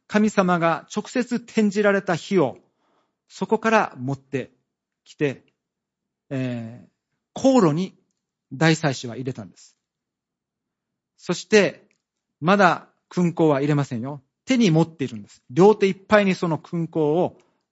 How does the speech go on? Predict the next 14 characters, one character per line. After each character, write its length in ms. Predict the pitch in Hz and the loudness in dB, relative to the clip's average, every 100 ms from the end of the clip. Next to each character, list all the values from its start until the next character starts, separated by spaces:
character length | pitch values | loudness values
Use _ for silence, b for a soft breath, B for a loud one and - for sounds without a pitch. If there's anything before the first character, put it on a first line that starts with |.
| - | -4
持 160 | 151 | 0
っ 40 | 165 | 0
て、 480 | - - 151 120 _ _ _ _ _ _ _ _ _ _ | -2 -4 -4 -4 _ _ _ _ _ _ _ _ _ _
そ 200 | _ - | _ -12
し 160 | 165 - | -10 0
て、 340 | 220 196 - _ _ _ _ _ _ _ - | 0 0 -6 _ _ _ _ _ _ _ -6
そ 120 | 156 | -4
の 140 | 139 | -4
香 320 | - 240 240 208 | 0 4 6 6
炉 180 | 180 | 4
を 60 | 156 | 4
持 100 | 147 | 0
っ 60 | 156 | -4
て、 500 | _ 240 254 247 | _ 0 0 -2